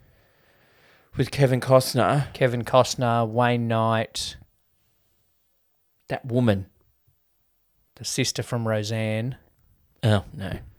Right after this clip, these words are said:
Speaker 2: John Goodman in Roseanne.
Speaker 1: Roseanne in Roseanne.
Speaker 2: John Goodman in the, uh,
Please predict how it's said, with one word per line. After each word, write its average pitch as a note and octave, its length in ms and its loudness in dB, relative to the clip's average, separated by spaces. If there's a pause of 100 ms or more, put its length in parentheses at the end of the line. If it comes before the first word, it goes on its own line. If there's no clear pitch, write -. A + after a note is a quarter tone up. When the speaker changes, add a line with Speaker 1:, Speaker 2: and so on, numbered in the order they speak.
(880)
Speaker 2:
John A#2+ 240 -2
Goodman A#2 540 -2 (800)
in A#2 120 -6
Roseanne. A2+ 640 -2 (880)
Speaker 1:
Roseanne A2 720 2
in A2 140 -6
Roseanne. G2+ 580 -4 (140)
Speaker 2:
John A#2 200 -4
Goodman A2+ 360 -4
in G#2+ 160 -4
the, G#2 100 -4 (320)
uh, G#2 440 -2